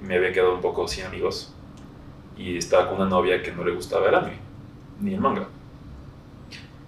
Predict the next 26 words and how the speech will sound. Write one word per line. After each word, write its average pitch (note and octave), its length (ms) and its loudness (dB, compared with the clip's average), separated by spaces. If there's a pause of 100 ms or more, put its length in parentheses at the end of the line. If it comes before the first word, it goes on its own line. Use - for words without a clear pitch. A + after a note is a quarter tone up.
(120)
Y - 80 2
que F#3+ 80 10
no A3+ 100 12
le G#3 80 12
gusta G3+ 200 12
el F#3+ 60 12
anime F#3 120 10
ni D3+ 60 10
el C3 60 8
manga, C#3 220 10
todo A2+ 140 12
bien, - 300 8 (580)
pero G#2 120 8
ni G2 60 4
siquiera A2 420 8
quiso G#2+ 180 -4
intentar. F#2+ 580 2 (840)
Entonces, - 680 2
cuando F2+ 220 0
leí F#2+ 220 2
Naruto, A2+ 380 4
el F2+ 100 4
último G2+ 200 0
capítulo, F#2 500 0
lo E2+ 120 -4
leí E2 360 -6